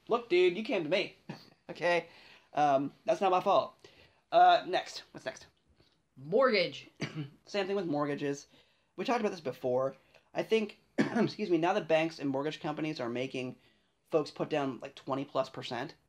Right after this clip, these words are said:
Speaker 2: Yeah.
Speaker 1: as down payments, that's, that's a good thing.
Speaker 2: Yes.
Speaker 1: This no money down thing and, you know, a pizza delivery guy for, like, a Pizza Hut can own, like, a million dollar house. It's, that, that stuff's gone.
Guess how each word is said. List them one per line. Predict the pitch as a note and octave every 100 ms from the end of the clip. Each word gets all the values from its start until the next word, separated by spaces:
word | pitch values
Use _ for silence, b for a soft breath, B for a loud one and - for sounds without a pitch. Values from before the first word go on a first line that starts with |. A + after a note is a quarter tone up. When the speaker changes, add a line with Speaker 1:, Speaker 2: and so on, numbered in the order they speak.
| _
Speaker 2:
Yeah. | - D#3+ D#3
Speaker 1:
as | - -
down | C#3 C3
payments, | C#3 C3 D3 D#3+
that's, | C#3+ -
that's | - B2+
a | -
good | C3 -
thing. | F#2 G2+ - _
Speaker 2:
Yes. | D#3+ D3 - -
Speaker 1:
This | D3+ F3+
no | F3+
money | F#3 F3+
down | E3+ D#3 D#3
thing | D#3+ D#3+ D#3+
and, | C#3 A2+
you | C3+
know, |
a | A#2+
pizza | - E3 D3+
delivery | C#3+ C#3+ C#3+
guy | C#3 C#3+
for, | C3+
like, | B2
a | -
Pizza | - E3 D3
Hut | D#3 B2+ B2 - b b -
can | D#3+
own, | D#3
like, | C#3+
a |
million | C3 D3 D3+
dollar | D3 C#3+
house. | C#3+ C#3+ D3 D3+
It's, | D3+
that, | - A3+
that | -
stuff's | - C#3 -
gone. | A#2+ A#2+ -